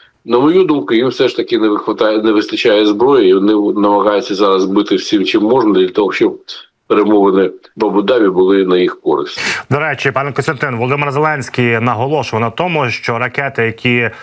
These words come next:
Speaker 2: вже в цьому, в першому місяці двадцять шостого року запускали росіяни, виготовлені в цьому ж році.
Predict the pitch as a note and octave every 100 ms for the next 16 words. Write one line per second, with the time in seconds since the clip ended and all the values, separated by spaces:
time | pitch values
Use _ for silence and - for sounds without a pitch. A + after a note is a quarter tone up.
0 | - - F#2 B2+ - E3 C3+ G#2 - -
1 | C3 - B2+ A#2+ C3+ - G#2+ A2+ A#2+ -
2 | A#2+ B2 A2+ A#2+ G2 G#2+ A2+ - C3 A#2
3 | A#2 - C#3 E3+ C3 G2+ D3 F3 F#3+ G#3
4 | G3+ F3+ - C3+ C3 D3 C3+ B2 B2 C3
5 | C3 G2+ -